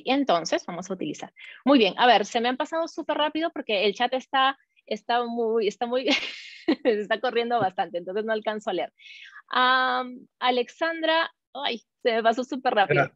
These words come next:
Speaker 2: ten-, tenemos por ahí muchos de, de la Universidad Nacional de Barranca. Andrea,
Speaker 1: Ok.
Speaker 2: Juli-, tenemos, por ejemplo.
Speaker 1: A ver, Andrea, dame, dame un nombre, Javier, ayúdame, porfa, vamos a
Speaker 2: Sí.
Speaker 1: crear. No vamos a crear
Speaker 2: Andrea.
Speaker 1: la cuenta, Andrea, no te preocupes.
Speaker 2: Juliana con doble L.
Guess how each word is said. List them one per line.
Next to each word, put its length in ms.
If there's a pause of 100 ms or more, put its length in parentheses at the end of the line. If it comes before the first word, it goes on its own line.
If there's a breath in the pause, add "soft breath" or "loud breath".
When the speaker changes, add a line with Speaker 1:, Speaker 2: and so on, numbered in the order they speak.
Speaker 2:
ten-, 280
tenemos 400
por 160
ahí 160
muchos 340
de, 220
de 100
la 80
Universidad 480
Nacional 400
de 60
Barranca. 580 (200)
Andrea, 760
Speaker 1:
Ok. 200
Speaker 2:
Juli-, 320 (360 soft breath)
tenemos, 360
por 160
ejemplo. 360 (760)
Speaker 1:
A 180
ver, 180
Andrea, 460
dame, 340
dame 240
un 80
nombre, 280
Javier, 280
ayúdame, 360
porfa, 280
vamos 240
a 60
Speaker 2:
Sí. 80
Speaker 1:
crear. 220
No 100
vamos 220
a 40
crear 140
Speaker 2:
Andrea. 140
Speaker 1:
la 60
cuenta, 220
Andrea, 200
no 120
te 140
preocupes. 520
Speaker 2:
Juliana 520
con 140
doble 340
L. 300